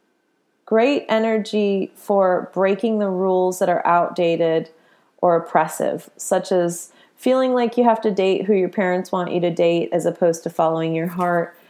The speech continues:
energy, energy sort of, um, around, like, trying to make other people happy at the sacrifice of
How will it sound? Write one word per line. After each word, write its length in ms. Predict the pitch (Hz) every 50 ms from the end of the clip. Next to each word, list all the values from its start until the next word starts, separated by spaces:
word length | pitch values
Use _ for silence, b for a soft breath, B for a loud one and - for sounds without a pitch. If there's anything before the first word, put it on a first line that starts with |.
| B B B -
energy, 680 | - 180 180 180 175 175 180 180 175 170 170 170 160 - - -
energy 500 | - 180 180 180 175 175 180 175 170 170
sort 260 | 165 170 - 185 170 170
of, 360 | 165 160 165 - - - - - -
um, 440 | 175 170 165 165 165 165 165 160 -
around, 600 | - 180 170 165 170 170 170 170 165 170 170 170
like, 300 | - 190 170 165 165 b b b b b b b b _
trying 420 | - - 240 214 214 208 214 214 220
to 120 | 214 - 226
make 240 | 208 208 196 190
other 280 | 175 170 190 190 196 196
people 340 | 196 220 208 202 - 226 226
happy 720 | 240 233 226 233 233 - 247 247 247 247 247 247 240 - -
at 240 | 190 185 - -
the 260 | - 185 180 180 175 180 - _ _ _ _ _ _
sacrifice 1200 | - - - - 196 190 196 196 - 202 196 196 - 180 165 165 165 160 160 - - - - - _ _ _ _ _ _
of 360 | - 170 170 165 165 160 170